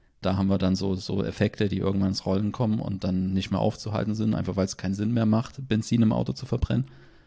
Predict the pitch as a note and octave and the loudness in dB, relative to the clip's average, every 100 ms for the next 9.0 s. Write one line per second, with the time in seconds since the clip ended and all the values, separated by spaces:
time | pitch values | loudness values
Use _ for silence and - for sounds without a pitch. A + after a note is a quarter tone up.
0 | - - _ _ _ - - G2 G#2 - | -20 -20 _ _ _ -10 0 0 0 -12
1 | _ _ - B2 F#2 F#2 F#2 F#2 G2 F#2 | _ _ -6 0 0 2 2 2 2 2
2 | F#2 F2+ - A#2 A2 - - F#2+ F#2+ G2 | 2 0 -2 -4 -4 -2 0 2 2 2
3 | F#2+ G2 - G#2+ G#2 - F#2+ A2+ A2 A2 | -2 -4 -4 -2 -2 0 0 2 2 2
4 | G#2+ A2 A2 G#2 G#2 - A2+ G2+ A2+ G2+ | 2 0 0 2 2 2 -2 0 -4 -4
5 | F#2+ - G2+ A#2 G2+ - G#2 - - A2 | -4 -4 -4 -2 -2 4 4 4 0 0
6 | A2 - A2 A2 A2+ A2+ - - - - | 2 2 2 6 4 4 -4 -20 -20 -20
7 | - - - G2 G2 F#2+ G#2+ G#2 G2+ A2 | -20 -20 0 6 6 8 6 6 6 4
8 | - G2+ - G2+ F#2+ G2 G#2+ A2+ A#2+ | 2 0 2 4 4 6 4 4 2